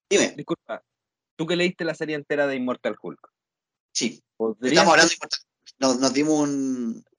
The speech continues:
Speaker 1: una vuelta larga.
Speaker 2: Una de aquellas. Oye, ¿podrías decirme, eh, sin dar mucho spoiler, una vez terminada esta serie, ¿tiene alguna repercusión para el gran universo Marvel?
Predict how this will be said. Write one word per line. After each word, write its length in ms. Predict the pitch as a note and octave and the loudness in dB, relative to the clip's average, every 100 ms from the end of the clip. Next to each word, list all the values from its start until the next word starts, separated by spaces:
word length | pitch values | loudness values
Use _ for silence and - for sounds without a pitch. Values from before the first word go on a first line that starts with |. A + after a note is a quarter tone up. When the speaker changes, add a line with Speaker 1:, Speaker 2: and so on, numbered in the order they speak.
| - _ _ _ | -20 _ _ _
Speaker 1:
una 160 | C#3 | -2
vuelta 280 | C3+ C#3+ D3+ | 0 0 2
larga. 360 | E3 B2 G2 - _ _ _ _ _ | 4 2 -2 -12 _ _ _ _ _
Speaker 2:
Una 260 | D3 D3 C3 | -2 2 4
de 60 | |
aquellas. 540 | C3 C#3+ B2 G2+ F2+ _ _ _ - | 4 2 4 2 -2 _ _ _ 0
Oye, 380 | D#3+ F3+ D#3 - | 2 2 0 -4
¿podrías 500 | B2+ A#2 B2 F3 F#3+ | -4 -2 0 2 0
decirme, 800 | F3+ F3 F#3 F3 E3+ E3 D#3 - - | -2 -4 -4 -4 -4 -2 -4 -6 -4
eh, 640 | A2+ A2+ A2+ G#2+ G#2 G2 - _ | 0 2 2 2 0 -2 -10 _
sin 640 | - - F#3 F3+ E3+ D#3 | -12 -4 -2 0 -2 2
dar 180 | D#3+ D#3 | 2 2
mucho 320 | D#3 D3+ C3 | -2 -4 -4
spoiler, 720 | - _ C#3 C#3+ B2+ G#2 F#2 _ _ _ _ _ | -6 _ 4 4 6 2 0 _ _ _ _ _
una 220 | C#3+ D3+ | 0 2
vez 160 | D#3 D#3+ | 2 2
terminada 520 | D#3+ A#2+ B2 A#2+ C#3+ | -2 -2 -2 2 2
esta 220 | D3+ - C3+ | 2 -4 -6
serie, 460 | D3 C#3+ B2 F#2+ - _ _ | -2 0 0 -4 -8 _ _
¿tiene 180 | D#3 E3+ | 0 2
alguna 320 | D3+ E3 E3+ | 2 2 4
repercusión 800 | E3 D#3 D3+ - C3 A#2+ A#2+ B2 | 4 2 -2 -6 -6 0 0 0
para 160 | B2 | 0
el 120 | B2+ A#2+ | 0 0
gran 220 | C3 C3+ | -2 -2
universo 480 | C3 C3+ C3+ - C#3 | -2 0 0 -2 -2
Marvel? 400 | D3 D#3 F#3 | 0 0 -4